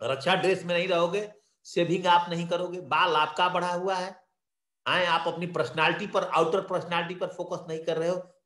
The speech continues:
दोस्तों आपका धंधा नहीं बढ़ेगा। ड्रेस कोड जो दिखता है वही बिकता है मेरे फ्रेंड्स। स्माइलिंग फेस, अगर आपका हमेशा मुस्कुराते हुए अगर चेहरा है, आप अपने टीम के साथ फॉलोअप में जहां भी जाते हो,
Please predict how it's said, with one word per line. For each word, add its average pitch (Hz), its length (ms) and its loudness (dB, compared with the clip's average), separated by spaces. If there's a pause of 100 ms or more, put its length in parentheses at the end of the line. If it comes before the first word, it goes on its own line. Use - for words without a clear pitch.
दोस्तों 117 220 -2
आपका 117 160 -4
धंधा 98 320 -8
नहीं 90 180 -12
बढ़ेगा। 135 320 -10
ड्रेस 135 420 -6
कोड 143 280 -6
जो 113 100 -4
दिखता 127 420 -8
है 151 120 -4
वही 120 220 -6
बिकता 127 320 -14
है 147 160 -8
मेरे 123 140 -4
फ्रेंड्स। - 420 -8 (360)
स्माइलिंग 131 500 -8
फेस, - 440 -6 (560)
अगर 120 160 -2
आपका 123 280 -2
हमेशा 127 640 -2 (480)
मुस्कुराते 135 680 2
हुए 180 140 8
अगर 156 180 4
चेहरा 120 380 -2
है, 101 440 -4 (380)
आप 139 180 4
अपने 135 240 -2
टीम 196 340 -2
के 170 80 0
साथ 143 460 -2
फॉलोअप 175 420 4
में 147 200 -4
जहां 156 260 0
भी 170 100 -2
जाते 147 280 -2
हो, 131 160 -4